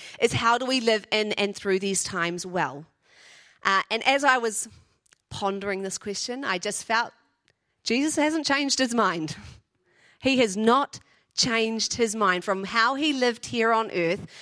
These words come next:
from how he taught, from the way he interacted with his, his disciples and followers. He has not changed his mind.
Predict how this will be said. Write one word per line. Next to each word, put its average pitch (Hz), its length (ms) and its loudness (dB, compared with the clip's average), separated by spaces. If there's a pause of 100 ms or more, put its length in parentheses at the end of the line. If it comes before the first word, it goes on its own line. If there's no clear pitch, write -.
(180)
from 226 180 2
how 240 380 2
he 240 520 0 (340)
taught, 214 540 2 (180)
from 202 380 0
the 208 100 0
way 220 520 0
he 262 440 -2 (340)
interacted 214 800 -2
with 233 260 -2 (140)
his, 226 420 0 (100)
his 214 240 0
disciples 226 720 0
and 214 140 -4
followers. 214 420 0 (220)
He 294 280 2
has 285 260 2
not 240 260 2
changed 220 420 0
his 196 180 -4
mind. 160 580 -6